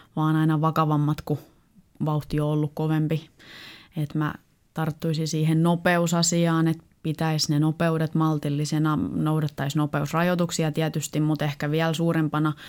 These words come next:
miettisi sen tilanteen mukaan sen nopeuden. Nyt just vaikka kun tulee talvi ja tulee pimeätä ja tulee liukasta, niin ihmisten täytyy ymmärtää, että, että se suurin sallittu nopeus on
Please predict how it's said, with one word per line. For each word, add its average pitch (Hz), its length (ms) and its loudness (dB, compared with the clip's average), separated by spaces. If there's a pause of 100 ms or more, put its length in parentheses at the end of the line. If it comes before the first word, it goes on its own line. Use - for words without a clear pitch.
(360)
miettisi 147 400 0
sen 147 220 0
tilanteen 175 720 4 (300)
mukaan 147 420 0
sen 151 160 2
nopeuden. 147 500 0
Nyt 147 160 0
just 147 220 -2
vaikka 156 280 0
kun 143 140 -4
tulee 156 420 0 (160)
talvi 147 320 0
ja 143 120 -4
tulee 160 300 2
pimeätä 160 440 2
ja 147 140 0
tulee 160 320 2
liukasta, 160 500 0 (480)
niin 151 120 4
ihmisten 147 360 2
täytyy 156 340 2
ymmärtää, 151 520 2
että, 147 160 -6 (260)
että 147 220 -6 (140)
se - 80 -2
suurin 160 380 2
sallittu 175 460 2
nopeus 170 420 2
on 180 240 2